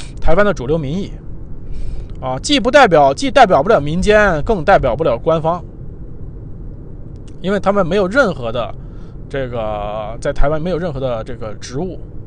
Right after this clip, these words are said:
啊。所以我就说，你老是搞这个什么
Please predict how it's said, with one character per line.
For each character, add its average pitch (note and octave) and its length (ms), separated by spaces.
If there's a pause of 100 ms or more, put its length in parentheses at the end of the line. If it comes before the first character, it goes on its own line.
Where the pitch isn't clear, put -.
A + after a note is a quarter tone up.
(240)
啊。 D#3 200 (920)
所 D4 220
以 E4+ 60
我 G3 120
就 G3+ 160
说， G#3+ 200
你 A3 180
老 D3 220
是 G#3+ 100
搞 A2+ 260
这 F#3+ 120
个 E3 100
什 C3+ 120
么 F3 160